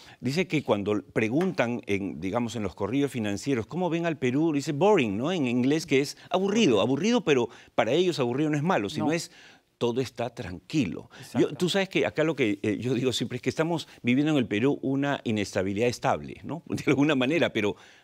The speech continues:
Speaker 1: más o menos sabemos lo que va a pasar. Eso ayuda a las inversiones.
Speaker 2: Muchísimo. El punto más importante para, para atraer inversiones es tener estabilidad económica y jurídica. Eso significa que si alguien invierte en el país,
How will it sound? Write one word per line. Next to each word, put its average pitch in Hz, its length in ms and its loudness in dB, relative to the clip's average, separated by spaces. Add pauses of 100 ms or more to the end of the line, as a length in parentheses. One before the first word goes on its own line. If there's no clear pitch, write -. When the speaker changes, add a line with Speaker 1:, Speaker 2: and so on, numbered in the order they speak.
Speaker 1:
más 160 240 0
o 175 60 2
menos 165 220 0
sabemos 131 360 0
lo 123 100 0
que 92 120 -4
va 113 80 0
a - 80 -6
pasar. - 320 -4 (360)
Eso 214 280 2
ayuda 160 380 2
a - 20 0
las 90 160 0
inversiones. - 720 -12
Speaker 2:
Muchísimo. - 580 -8 (420)
El 131 220 -6
punto 180 380 -2
más 180 180 -4
importante 151 580 -4
para, 123 460 -6 (100)
para 127 220 -10
atraer 139 400 -4
inversiones 160 840 -6
es 151 180 -8
tener 151 280 -4
estabilidad 127 720 -4 (420)
económica 139 800 -2 (400)
y 185 100 -6
jurídica. 139 640 -6 (480)
Eso 151 200 -6
significa 151 560 -6
que 143 100 -8
si - 160 -8
alguien 156 260 -2
invierte 160 440 -2
en 160 80 -4
el 156 100 -6
país, 165 480 -2